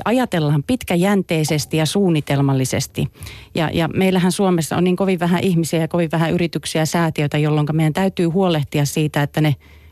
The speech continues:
hyvä, hyvät suhteet kestää, koska me ei haluta polttaa siltoja takana. Ö, itse uskon, että varainhankinta on, ö, se edu-, edustaa ensinnäkin pyytäjän näkökulmaa, ja sitten raha voi tulla monessa eri muodossa. Se voi tulla lahjoituksina,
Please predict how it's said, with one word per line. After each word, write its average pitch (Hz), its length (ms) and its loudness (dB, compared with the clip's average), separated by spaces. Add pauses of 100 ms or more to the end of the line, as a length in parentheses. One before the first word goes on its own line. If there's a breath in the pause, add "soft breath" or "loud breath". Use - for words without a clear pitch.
(160 soft breath)
hyvä, 175 200 0 (100)
hyvät 202 240 2
suhteet 160 500 -2
kestää, - 500 -2 (140)
koska - 240 -4
me 156 100 2
ei 151 60 4
haluta 156 300 0
polttaa 147 460 -2
siltoja 143 500 -2
takana. - 380 -4 (720 loud breath)
Ö, - 40 0 (320)
itse 247 320 -2
uskon, 208 360 0
että 175 240 -2
varainhankinta 185 760 0
on, 180 260 0
ö, 165 40 -2 (720 loud breath)
se 208 180 0
edu-, 220 200 2
edustaa 226 360 0
ensinnäkin 175 380 0
pyytäjän 160 520 2
näkökulmaa, 202 760 2 (380 soft breath)
ja 190 80 0
sitten 214 420 -2
raha 185 280 0
voi 240 140 0
tulla 240 220 0
monessa 220 420 2
eri 202 180 2
muodossa. 175 440 0
Se 190 160 -2
voi 165 140 2
tulla 180 300 0
lahjoituksina, 190 720 0